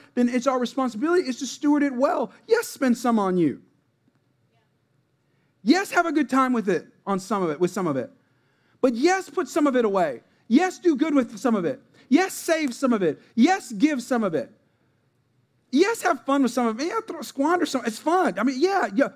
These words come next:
But you're stewarding s-, m-, all of it because it's from God. And here's what I've noticed. Most people would do good with their money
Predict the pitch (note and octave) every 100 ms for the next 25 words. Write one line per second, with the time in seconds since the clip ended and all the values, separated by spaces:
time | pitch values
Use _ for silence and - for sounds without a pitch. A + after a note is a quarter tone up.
0 | A3+ D4+ D4+ B3 - E4+ F#4 F#4+ F4+ C4
1 | - - - G#3 A3+ A#3+ - C4 E4+ F#4
2 | D#4+ G#3 F3+ B2+ - _ _ _ _ _
3 | _ - D4+ E4 D#4+ E4 - F#4 F#4 -
4 | A4+ G#4+ A#2+ - _ _ - - C#4 C4
5 | A3+ D#4 D#4 D4+ C#4+ D4 G#3+ - _ _
6 | - G#3+ D#4 F#4 - D#4+ C#4 B3 E3+ G#3+
7 | D3+ A3 C4 C4+ A3 F#3 G3 C4